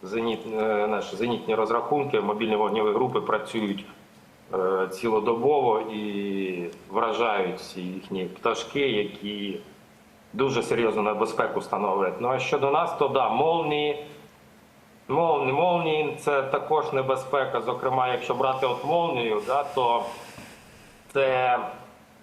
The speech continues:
такий баражуючий боєприпас, е, з моторчиком, виготовлений з дешевих матеріалів, таких як фанера, пластик, картон, пінопласт. Наші хлопці, коли перший раз його збили, то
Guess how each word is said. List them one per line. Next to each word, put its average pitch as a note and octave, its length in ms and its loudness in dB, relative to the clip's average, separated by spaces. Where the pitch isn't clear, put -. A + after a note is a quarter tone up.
такий C3+ 180 0
баражуючий D3 540 0
боєприпас, D3+ 760 0
е, A2+ 800 -2
з F#2+ 40 -8
моторчиком, C#3+ 680 0
виготовлений C3 720 0
з F3+ 240 0
дешевих D#3+ 680 0
матеріалів, C3+ 680 2
таких - 280 -12
як A2 100 -8
фанера, C#3+ 440 2
пластик, C3+ 440 0
картон, C3+ 840 0
пінопласт. C#3+ 720 2
Наші D3 300 -2
хлопці, E3 280 0
коли D#3 160 0
перший D#3 360 0
раз D3 220 0
його D3 140 0
збили, F3+ 520 2
то B2+ 1120 2